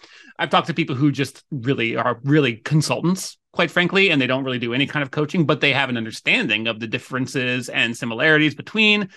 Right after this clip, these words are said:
consulting and coaching and other types of leadership development and, you know, personal development, all kinds of stuff. So that's really, that's really where I'm at right now. I think I am, uh, Kevin George Stafford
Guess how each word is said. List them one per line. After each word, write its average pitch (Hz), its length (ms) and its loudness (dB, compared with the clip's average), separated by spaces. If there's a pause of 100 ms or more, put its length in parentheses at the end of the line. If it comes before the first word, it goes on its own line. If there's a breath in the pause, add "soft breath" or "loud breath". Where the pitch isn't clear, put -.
(140 soft breath)
consulting 208 640 -2
and 202 160 -6
coaching 214 440 -2
and 190 80 -2
other 185 180 -2
types 190 400 -6
of 175 120 -2
leadership 180 600 -2
development 185 680 0
and, 165 280 0 (340 loud breath)
you 175 100 2
know, 170 60 0
personal 190 420 2
development, 180 500 0
all 190 120 0
kinds 135 300 -6
of 120 60 -14
stuff. 117 240 -10
So 120 360 -6 (440 loud breath)
that's 220 200 0
really, 165 460 6 (100)
that's 190 160 -4
really 208 160 8
where 156 160 6
I'm 151 80 4
at 147 140 2
right 147 140 0
now. 143 160 2
I 139 80 0
think 196 220 -2
I 156 140 2
am, 135 160 0
uh, 120 300 -4
Kevin 156 440 4
George 135 380 4
Stafford 170 580 -2